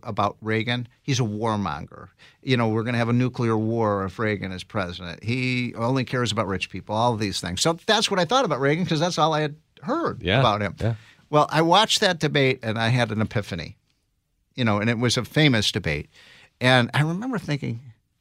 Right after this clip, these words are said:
Speaker 1: "I agree with everything he just said." <laughs> You
Speaker 2: Yeah.
Speaker 1: know, everything he said, I agree on. Maybe I'm a Republican, <laughs> you know. And so that really changed
Speaker 2: Did you
Speaker 1: my
Speaker 2: ever, did you ever meet Reagan?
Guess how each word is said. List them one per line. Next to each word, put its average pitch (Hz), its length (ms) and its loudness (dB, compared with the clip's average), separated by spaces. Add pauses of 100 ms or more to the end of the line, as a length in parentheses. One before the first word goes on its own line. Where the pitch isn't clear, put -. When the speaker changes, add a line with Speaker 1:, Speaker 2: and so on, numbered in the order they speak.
(160)
Speaker 1:
"I 208 160 -6
agree 139 360 -4
with 147 180 -4
everything 131 440 -6
he 139 120 -2
just 190 260 -2
said." 269 280 0 (560)
<laughs> - 160 -4
You 226 80 4
Speaker 2:
Yeah. 98 80 2
Speaker 1:
know, 202 120 6 (240)
everything 247 460 4
he 247 180 2
said, 214 420 4
I 214 60 4
agree 226 360 2
on. 131 160 2 (200)
Maybe 277 280 2
I'm 208 180 0
a 262 120 4
Republican, 226 640 2
<laughs> - 0 -
you 180 120 4
know. - 140 2 (500)
And 180 220 4
so 135 420 6
that 151 240 4
really 123 340 4
changed 113 360 4
Speaker 2:
Did - 40 4
you 262 60 4
Speaker 1:
my - 80 6
Speaker 2:
ever, 208 240 4
did 147 480 -6
you 190 80 4
ever 175 160 2
meet 107 200 2
Reagan? 131 380 0